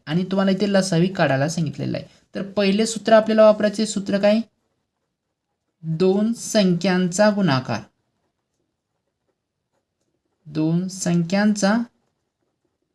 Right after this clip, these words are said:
गुणाकार बरोबर लसावी गुणिला मसावी, हे सूत्र आपल्याला इथे वापरावे लागणार आहे, ठीक आहे. तर इथे दोन संख्यांचा गुणाकार किती दिलेला आहे?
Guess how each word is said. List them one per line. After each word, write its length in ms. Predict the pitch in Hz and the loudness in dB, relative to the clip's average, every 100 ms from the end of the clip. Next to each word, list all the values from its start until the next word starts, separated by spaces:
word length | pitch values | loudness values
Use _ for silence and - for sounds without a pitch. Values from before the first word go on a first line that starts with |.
| _ _ _ 156 | _ _ _ -6
गुणाकार 560 | 170 175 196 180 160 147 143 | -2 -2 0 2 2 0 0
बरोबर 460 | 165 190 196 170 202 - _ _ _ _ _ _ _ _ _ _ _ _ _ _ _ _ | 2 2 4 2 2 -8 _ _ _ _ _ _ _ _ _ _ _ _ _ _ _ _
लसावी 560 | 165 175 175 190 190 208 | -2 -2 0 -2 -2 -2
गुणिला 440 | 185 165 147 170 240 _ - | -2 -2 -2 -4 -8 _ -10
मसावी, 480 | 190 196 175 107 92 127 _ _ _ _ _ _ _ _ _ _ _ _ _ 196 | -6 -4 -4 -6 -8 -14 _ _ _ _ _ _ _ _ _ _ _ _ _ -12
हे 60 | |
सूत्र 280 | 196 208 202 | -8 -4 0
आपल्याला 320 | 202 196 196 | 0 0 -4
इथे 160 | 196 214 | -4 -2
वापरावे 440 | 208 165 147 139 | 0 0 -2 0
लागणार 300 | 127 117 113 | 0 -2 -4
आहे, 160 | 113 139 | -4 -8
ठीक 180 | - 208 | -6 -4
आहे. 80 | 214 | -4
तर 500 | - - _ - 294 | -6 -20 _ -12 -6
इथे 140 | 233 | -4
दोन 240 | 202 233 | -2 -2
संख्यांचा 500 | 233 233 220 233 220 | 0 -2 -2 -4 -4
गुणाकार 420 | 226 226 220 220 214 | -4 -2 0 -2 -2
किती 160 | 208 214 | -4 -2
दिलेला 320 | 226 220 220 | 0 2 2
आहे? 120 | 220 | 0